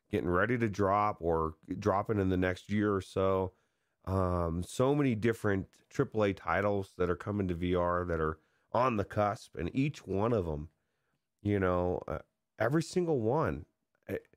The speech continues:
when people hear that Doom three is gonna be in V R in its full form with all the D L C and it's gonna be built from the ground up in V R,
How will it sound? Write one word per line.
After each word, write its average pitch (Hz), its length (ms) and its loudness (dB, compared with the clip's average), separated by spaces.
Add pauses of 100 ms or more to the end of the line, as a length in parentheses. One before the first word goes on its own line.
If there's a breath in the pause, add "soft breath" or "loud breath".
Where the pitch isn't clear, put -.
(400)
when 120 220 2
people 202 300 -6
hear 143 360 0
that 98 220 0
Doom 117 260 2
three 113 400 0
is 95 140 0
gonna 101 200 2
be 104 180 2
in 95 140 2
V 90 160 0
R 95 240 0
in 95 60 0
its - 120 -8
full 104 240 -2
form 98 400 -2
with 82 160 -2
all 92 180 2
the 120 120 0
D 110 220 0
L 101 160 2
C 104 280 -2
and 101 100 0
it's 82 140 -6
gonna 101 160 -2
be 92 140 0
built 104 300 0
from 104 160 -8
the 101 80 0
ground 98 400 0
up 101 180 2
in 98 140 -2
V 95 200 0
R, 101 320 2